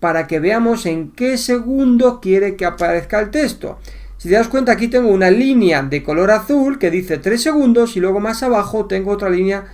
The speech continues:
del tiempo. Si yo ahora cojo esta línea de color azul, ¿ves? Hemos pasado de tres segundos a dos segundos con veinte. Pues en función de ello, así vamos a cambiar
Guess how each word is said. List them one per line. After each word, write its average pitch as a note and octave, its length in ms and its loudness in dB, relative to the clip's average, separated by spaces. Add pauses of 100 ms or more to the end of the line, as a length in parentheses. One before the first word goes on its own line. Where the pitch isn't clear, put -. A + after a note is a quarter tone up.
(240)
del C#3+ 220 -4
tiempo. C3+ 340 -4
Si F#3+ 160 -6
yo A#3 100 2
ahora C4 180 0
cojo C#4+ 440 0 (280)
esta F#3 260 0
línea A3+ 260 2
de - 60 -6
color F3 180 0
azul, C4+ 500 0 (260)
¿ves? A#3 280 2
Hemos G3+ 220 0
pasado B3+ 600 0 (280)
de D3+ 160 -6
tres G3+ 220 -2
segundos B3+ 520 2
a D#3+ 80 2
dos F3 160 -2
segundos F3 480 -2
con - 240 -8
veinte. A3 440 -8 (320)
Pues D3 180 -6
en C#3+ 120 -2
función C#3+ 440 -2
de G3+ 160 4
ello, A#3 280 2
así E3 280 -6
vamos F#3 280 -4
a F#3 100 -6
cambiar F#3 440 -4